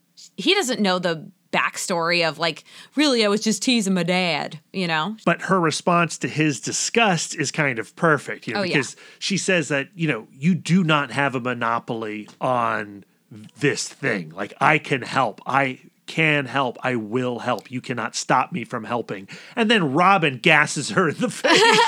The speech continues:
Speaker 1: <laughs> Well, we do get another really great Oracle reference because she does say, like, "I can see Gotham's future,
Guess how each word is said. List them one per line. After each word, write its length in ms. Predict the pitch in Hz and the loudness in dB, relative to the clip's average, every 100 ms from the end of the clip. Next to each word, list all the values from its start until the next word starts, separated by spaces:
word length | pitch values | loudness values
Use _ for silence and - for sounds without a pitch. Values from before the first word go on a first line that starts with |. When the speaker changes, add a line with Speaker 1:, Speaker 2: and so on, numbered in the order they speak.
| 381 415 | 4 0
Speaker 1:
<laughs> 20 | - - | -4 -6
Well, 240 | 359 381 277 | -2 0 2
we 140 | 339 | 2
do 200 | 277 392 | 4 2
get 140 | 381 | 2
another 320 | 339 285 247 226 | 2 2 0 0
really 240 | 202 196 | 0 -2
great 240 | 202 196 - | 0 -2 0
Oracle 540 | 180 175 185 185 156 | 0 0 -2 -4 -4
reference 760 | 151 127 - 110 - - - - _ _ - | -2 -4 -4 -8 -8 -12 -14 -14 _ _ -8
because 280 | 202 226 | -4 -2
she 120 | 208 220 | -2 0
does 260 | 214 208 | 0 0
say, 400 | - - 180 170 | -2 -2 0 0
like, 360 | 165 165 - - - - - | 0 0 -2 -10 -20 -8 0
"I 120 | - | 0
can 200 | 294 269 | 2 -2
see 420 | 233 - 226 226 | -2 -2 0 0
Gotham's 640 | 233 196 214 - 240 202 - | 0 2 0 -2 -4 -4 -6
future, 720 | - 208 220 - 320 339 370 | -4 -4 -4 -4 -2 -2 -4